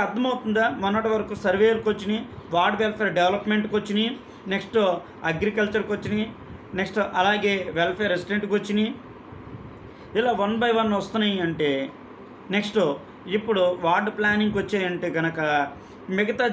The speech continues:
జిల్లాల్లో కూడా దీని ప్రభావం ఉంటుంది, దాంట్లో తిరుగులేదు. So మీలో ఎవరైనా ఉన్నారంటే ఒకసారి చెక్ చేయండి. దీంతో పాటుగానే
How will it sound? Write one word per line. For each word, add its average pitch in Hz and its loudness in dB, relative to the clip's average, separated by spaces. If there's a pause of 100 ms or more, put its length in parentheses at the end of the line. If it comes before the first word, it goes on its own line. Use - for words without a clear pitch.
జిల్లాల్లో 214 4 (100)
కూడా 208 0
దీని 208 2
ప్రభావం 180 2 (100)
ఉంటుంది, 160 -2 (440)
దాంట్లో 190 2 (160)
తిరుగులేదు. 196 4 (320)
So 226 2 (140)
మీలో 220 4 (120)
ఎవరైనా 208 4 (100)
ఉన్నారంటే 190 2
ఒకసారి 214 -2
చెక్ - -6
చేయండి. 139 0 (360)
దీంతో 226 2 (100)
పాటుగానే 170 2